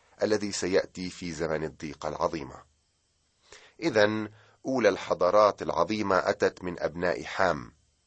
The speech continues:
بعد ذلك نجد الروح القدس يغض الطرف عن هذا النسل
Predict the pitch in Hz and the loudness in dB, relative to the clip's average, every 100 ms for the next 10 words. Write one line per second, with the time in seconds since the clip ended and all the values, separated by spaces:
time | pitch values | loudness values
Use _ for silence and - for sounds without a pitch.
0 | _ - 110 131 123 170 110 113 82 104 | _ 0 0 2 2 2 2 -2 -6 -2
1 | 127 110 90 85 98 101 90 80 107 104 | 0 0 -2 -2 0 0 -2 -4 -2 0
2 | 104 - 92 92 123 92 90 - 107 101 | -2 -2 -2 0 -4 -4 -8 0 0 0
3 | - 101 90 82 85 90 82 82 98 120 | 0 2 4 2 0 -2 0 0 0 -2
4 | - 104 | -4 -10